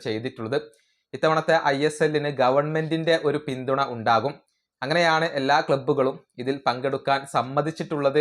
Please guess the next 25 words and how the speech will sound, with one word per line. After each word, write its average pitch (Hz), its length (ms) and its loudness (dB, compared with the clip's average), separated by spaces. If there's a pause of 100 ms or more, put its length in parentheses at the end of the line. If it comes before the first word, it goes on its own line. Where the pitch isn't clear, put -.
(160)
എന്നാണ് 135 300 -2 (440)
അറിയാൻ 147 340 2
സാധിക്കുന്നത്. 120 560 2 (540)
കേരള 127 240 6 (240)
ബ്ലാസ്റ്റേഴ്സ്, 147 640 2 (140)
എഫ് - 140 -8
സി 147 120 -4 (140)
ഗോവ, 135 280 4 (240)
മോഹൻ 120 320 -6
ബഗാൻ, 135 280 -2 (100)
ബംഗളൂരു 131 360 -4 (120)
എഫ് 165 140 -10
സി, 139 160 -10
മുംബൈ 120 220 -4 (100)
സിറ്റി, 139 300 -10
ചെന്നൈയിൻ 127 360 -6
എഫ് - 120 -20
സി 139 100 -10 (100)
എന്നിവരൊക്കെ 131 440 -2 (580)
തങ്ങളുടെ 160 320 2 (140)
ഉടമസ്ഥരുമായി 151 720 0 (160)
സംസാരിച്ചിരുന്നു. 135 720 -4 (100)
ഒഡീഷയും 135 460 -4 (240)
ഇതിലുണ്ട്. 131 340 -6 (540)
അവരെല്ലാവരും 151 580 2